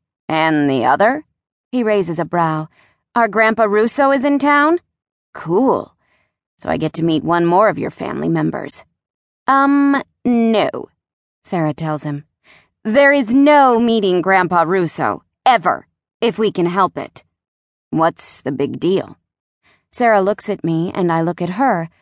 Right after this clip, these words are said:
I shrug a shoulder and wave at her to go on while Jesse and I close our suitcases. "Yeah, our grandpa, he's involved in some less than legal activities." "What?"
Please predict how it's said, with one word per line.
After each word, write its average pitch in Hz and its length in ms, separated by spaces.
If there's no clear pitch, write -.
I 254 100
shrug 311 280
a 330 80
shoulder 240 400
and 220 160
wave 226 240
at 165 200
her 180 100
to 196 100
go 233 200
on 156 300
while 180 160
Jesse 180 440
and 151 100
I 147 140
close 175 340
our 156 200
suitcases. 147 840
"Yeah, 214 540
our 254 220
grandpa, 320 520
he's 294 240
involved 175 580
in 180 160
some 175 420
less 202 320
than 185 400
legal 180 580
activities." 160 920
"What?" - 580